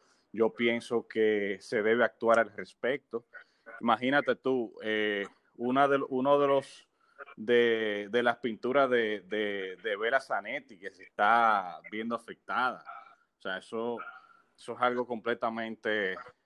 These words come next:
inverosímil. Un artista que, que todavía hoy en día es conocido, eh, por sus, por sus obras, por su talento. Y nosotros tenemos, eh, eh,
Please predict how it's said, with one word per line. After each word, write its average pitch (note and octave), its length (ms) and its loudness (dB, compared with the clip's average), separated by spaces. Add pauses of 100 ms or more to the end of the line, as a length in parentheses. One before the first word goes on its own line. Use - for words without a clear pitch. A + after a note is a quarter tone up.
inverosímil. A2 880 -6
Un A2+ 160 0
artista B2 480 2
que, A2 400 0 (320)
que B2 120 6
todavía C3+ 640 4
hoy D#3 200 -2
en B2 180 -10
día A2 460 -8 (260)
es A#2+ 160 -8
conocido, A#2+ 880 -4 (420)
eh, G2+ 680 -4 (140)
por A2+ 220 2
sus, - 640 -12 (160)
por A2+ 160 2
sus - 260 -8
obras, C#3 300 8
por G#2+ 160 0
su G#2+ 180 -10
talento. G#2+ 680 0 (680)
Y A2+ 80 -4
nosotros B2+ 440 2
tenemos, D3 720 0
eh, A#2 440 -10 (100)
eh, G2 340 -8